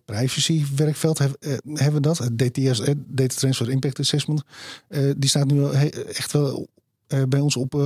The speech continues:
op het, eh, op het vizier dat we die, en die voeren we ook uit in een aantal gevallen. Ehm, ethiek en moraliteit ligt bij ons vaak bij, eh, bij anderen. Ehm, hè,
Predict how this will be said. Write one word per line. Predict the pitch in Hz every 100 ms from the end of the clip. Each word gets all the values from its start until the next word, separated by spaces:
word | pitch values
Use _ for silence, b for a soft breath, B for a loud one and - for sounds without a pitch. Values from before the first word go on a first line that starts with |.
| -
op | 139 -
het, | 135 -
eh, | 135 131 147 - _ _ -
op | 143
het | 143
vizier | 135 - 143
dat | 131
we |
die, | 131 135 B
en | -
die | 120
voeren | - 120 107
we |
ook | 104 107
uit | 117 160 -
in | - 139
een | 143
aantal | 139 131
gevallen. | 131 - 135 170 - B B B B B B _ -
Ehm, | 131 120 123 139 -
ethiek | 139 175
en | 160
moraliteit | 147 139 127 160 170
ligt | 151 143
bij | 147
ons | 156 175 -
vaak | - 143 147 - -
bij, | 143 135 131 131 135 _
eh, | - 123 117
bij | 127
anderen. | 165 170 - - _ _ _ _ _ _ _ -
Ehm, | 123 127 120 123 _ B B
hè, | B